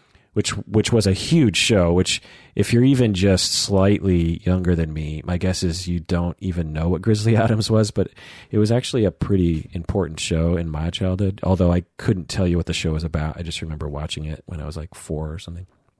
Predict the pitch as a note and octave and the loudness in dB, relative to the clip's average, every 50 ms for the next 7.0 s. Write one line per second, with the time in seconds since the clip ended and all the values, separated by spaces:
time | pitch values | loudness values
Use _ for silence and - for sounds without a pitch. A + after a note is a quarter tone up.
0 | _ _ _ _ _ _ _ - - - - - - - - - - - - _ | _ _ _ _ _ _ _ -18 -18 -16 -18 -20 -20 -20 -20 -20 -20 -20 -8 _
1 | - A2+ C3 C3 C3+ C3+ C3 - - B2+ A#2 A#2 A#2 A#2 A#2+ B2+ C3+ D#3+ E3 D#3+ | 2 4 4 6 6 4 2 2 2 2 4 4 4 4 4 2 0 -2 -4 -6
2 | B2+ - - G#2+ G#2+ G#2+ G#2 G#2 G#2 G#2 G#2 G#2 G#2 G2 G2 G2 G#2 G2 G#2+ A#2 | -6 -2 2 4 4 6 6 6 6 6 6 4 4 2 0 -2 0 2 4 4
3 | B2 C3+ D3+ D3+ E3 E3+ F3+ - - - - - - - _ - - - - - | 4 6 4 4 4 2 2 -2 -4 -8 -10 -14 -20 -20 _ -18 -16 -10 -6 -2
4 | F#2 G#2 F#2+ F#2 F#2 F#2 G2 - - - - A2+ G#2+ G#2+ G#2+ G#2 G#2 G2+ F#2+ - | 0 2 2 2 0 -2 -6 -12 -14 -6 -2 0 2 4 4 4 4 2 0 -4
5 | - - - - - F#2+ F2+ F2+ F2+ F2+ - - - F#2+ F#2 F#2 G2 F#2+ F#2 - | -10 -12 -12 -8 -6 -4 -2 -2 -4 -4 -4 -2 0 0 2 2 2 0 0 -2
6 | - F#2+ F#2 F2+ - - G2 F#2 F#2+ F#2 F#2 F#2 F#2+ E2+ E2+ F2+ F#2+ A2 A#2+ - | -2 -4 -4 -2 -2 0 -2 0 0 -2 -4 -4 -4 -4 -4 -4 -4 -4 -8 -10